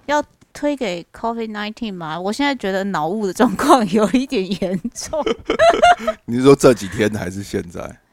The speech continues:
Speaker 1: 现在。
Speaker 2: 现在。
Speaker 1: <laughs> 对。
Speaker 2: 这么快就脑雾了，我们才，才录一下。
Speaker 1: 对，才录一下下而已，就想说我现在到底要说什么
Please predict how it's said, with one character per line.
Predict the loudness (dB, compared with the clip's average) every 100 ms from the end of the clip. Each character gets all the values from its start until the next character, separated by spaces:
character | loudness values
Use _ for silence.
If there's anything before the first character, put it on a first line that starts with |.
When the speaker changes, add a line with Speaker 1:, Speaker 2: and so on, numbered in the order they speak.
| _ _
Speaker 1:
现 | -18 -16
在。 | -12 -8 -4
Speaker 2:
现 | -4 -4 2 2 4
在。 | -4 -6 -20 -20 _ -20
Speaker 1:
<laughs> |
对。 | -10 -10 -10 _ -14
Speaker 2:
这 | -8
么 | -8
快 | -2 0
就 | 0 -2
脑 | -4
雾 | -4 -2
了， | -2
我 | -4
们 | -6
才， | -6 -8 -8
才 | -10 -8
录 | -4 -4
一 | -2
下。 | -2
Speaker 1:
对， | 0
才 | 2
录 | 4 4
一 | 4
下 | 2 4 4
下 | 6 6 6
而 | 2 0
已， | -2
就 | -4
想 | -4 -6 -8
说 | -10
我 | -10
现 | -8
在 | -8
到 | -8
底 | -8
要 | -8 -8
说 | -10 -12
什 | -12 -16
么 | -10 -6